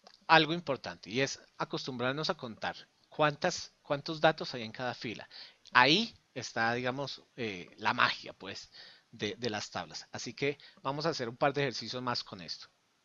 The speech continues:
Ok, entonces, eh, vamos a mirar un par de ejercicios más. Esta tabla, pues, no es diferente, simplemente, eh, tiene tres.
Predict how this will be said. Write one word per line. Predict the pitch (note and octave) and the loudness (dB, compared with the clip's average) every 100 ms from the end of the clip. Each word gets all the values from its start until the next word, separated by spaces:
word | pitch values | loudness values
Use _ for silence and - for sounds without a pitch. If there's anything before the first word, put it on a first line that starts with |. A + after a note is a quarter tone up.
| _ _ _ _ - E3 | _ _ _ _ -14 -14
Ok, | D#3+ G#2 - - - - - - | -12 -14 -14 -20 -20 -20 -20 -6
entonces, | G3+ G3+ F#3+ D#3+ - - - _ _ | -6 0 0 0 -4 -12 -14 _ _
eh, | C#3 C#3 C3+ C3 B2+ - _ - - | -4 -2 0 2 0 -2 _ -20 -6
vamos | C#3+ D#3+ F3 | -4 -2 -4
a | F#3 | -4
mirar | F#3 C#3+ C3+ | -2 0 -2
un | - - - _ _ _ | -6 -16 -20 _ _ _
par | B2+ A#2+ | -10 -8
de | B2 | -8
ejercicios | B2+ - G2+ - G2+ | -8 -10 -10 -12 -8
más. | B2+ E3 - - _ - _ _ _ _ _ _ _ _ _ _ _ | -8 -6 -10 -16 _ -20 _ _ _ _ _ _ _ _ _ _ _
Esta | - G3 - A#3+ | -2 0 0 2
tabla, | G#3+ G#3 A3+ | 4 2 0
pues, | G3+ D3+ | -4 -6
no | C3+ C3+ | -6 -6
es | |
diferente, | D3 D3+ C#3 B2 F3+ | -8 -4 -2 -4 -8
simplemente, | F#3 C#3+ C#3 C#3 C#3 B2 C#3+ - - | -10 -8 -6 -6 -6 -6 -10 -10 -12
eh, | B2 A2+ | -10 -10
tiene | - B2+ B2+ | -10 -10 -8
tres. | - D3+ G3 - - | -2 0 0 -4 -12